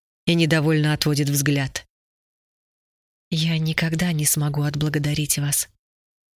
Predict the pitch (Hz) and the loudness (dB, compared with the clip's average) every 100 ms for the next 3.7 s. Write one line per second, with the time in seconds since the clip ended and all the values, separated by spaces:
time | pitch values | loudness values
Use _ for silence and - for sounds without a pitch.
0 | _ - - - - 147 139 160 160 _ | _ 0 0 2 0 2 0 -2 -4 _
1 | _ _ - - 190 - 156 151 - 156 | _ _ 0 2 2 0 0 0 0 2
2 | - - 175 165 139 151 156 160 - 151 | 4 4 2 0 0 0 2 0 0 0
3 | 139 156 143 139 135 - | 2 0 0 -2 -2 -6